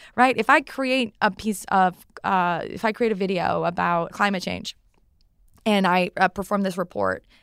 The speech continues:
and that my mom watches it <laughs> and you watch it and no one else does, I don't think I've done my job as a journalist.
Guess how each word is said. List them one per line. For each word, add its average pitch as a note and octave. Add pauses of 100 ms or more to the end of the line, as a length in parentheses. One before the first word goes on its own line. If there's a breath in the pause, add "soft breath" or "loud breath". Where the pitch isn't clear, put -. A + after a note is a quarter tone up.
(120)
and G3
that F3 (1000)
my G#3+
mom G3
watches C4+
it E4+
<laughs> -
and A#3+
you C4+
watch F4
it F4+ (460 loud breath)
and A3+
no A#3+
one A3
else A3
does, D#4 (240 loud breath)
I A#3
don't C#4
think C4
I've A#3
done A3+
my G#3+
job F#3+
as F3+
a F3
journalist. E3